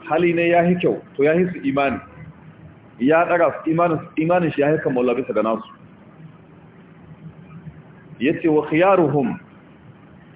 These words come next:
kuma manzon Allah ya ce, wanda a zaɓaɓɓe cikin su wurin Allah, "Khiyaruhum li nisa'ihi," wanda ya zama zaɓaɓɓe a wurin iyali ne. Kun ga nan,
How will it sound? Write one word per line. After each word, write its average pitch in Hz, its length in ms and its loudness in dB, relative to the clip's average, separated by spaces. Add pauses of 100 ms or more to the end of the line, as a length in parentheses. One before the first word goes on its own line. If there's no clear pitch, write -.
(720)
kuma 170 160 0
manzon 165 340 0
Allah 175 260 2
ya 151 100 4 (160)
ce, 98 180 -8 (840)
wanda 170 360 0
a 160 140 2 (120)
zaɓaɓɓe 147 440 0
cikin 170 300 -2
su 147 80 -2
wurin 147 220 0
Allah, 143 320 -2 (1120)
"Khiyaruhum 165 500 2
li 151 100 0
nisa'ihi," 135 600 0
wanda 165 260 2
ya 147 120 -2
zama 156 300 2
zaɓaɓɓe 143 360 0
a 139 80 2
wurin 131 220 0
iyali 113 380 -2
ne. 78 80 -20 (2750)
Kun 156 140 -4
ga 165 100 0
nan, 175 380 0